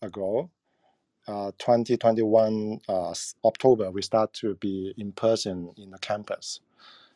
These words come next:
And then we briefly went to, uh, remote for about two weeks, I think, in January, when the Delta variant spike, I think, at that moment. Then afterwards, it's all back to normal, and I think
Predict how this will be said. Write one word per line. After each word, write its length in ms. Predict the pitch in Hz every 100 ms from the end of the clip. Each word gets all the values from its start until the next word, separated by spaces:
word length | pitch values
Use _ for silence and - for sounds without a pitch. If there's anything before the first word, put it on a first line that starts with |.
| _
And 160 | 117 117
then 140 | 123
we 100 | 127
briefly 640 | - 127 147 151 120 110 104
went 400 | 104 113 117 113
to, 200 | 113 104
uh, 280 | 101 98 98
remote 560 | 120 110 107 113 113 113
for 280 | - 98 95
about 340 | - 107 104 _
two 140 | -
weeks, 320 | 127 151 180 -
I 100 | 107
think, 220 | 120 120
in 100 | 107
January, 500 | 113 113 113 92 92
when 340 | 95 104 110
the 260 | 107 95 95 -
Delta 540 | 127 127 107 85 82 _ _ _ _ _ _
variant 800 | 117 117 113 98 87 82 - - -
spike, 520 | - 107 95 - - -
I 120 | 98
think, 200 | 104 101
at 120 | 95
that 160 | 104 104
moment. 560 | 107 110 90 110 - - _ _ _ _ -
Then 100 | 120
afterwards, 640 | 143 165 123 104 101 -
it's 200 | 107 95
all 280 | 110 110 110
back 260 | - 107 -
to 120 | 101
normal, 400 | 95 101 104 87
and 160 | 87
I 120 | 92 92
think 420 | 110 110 110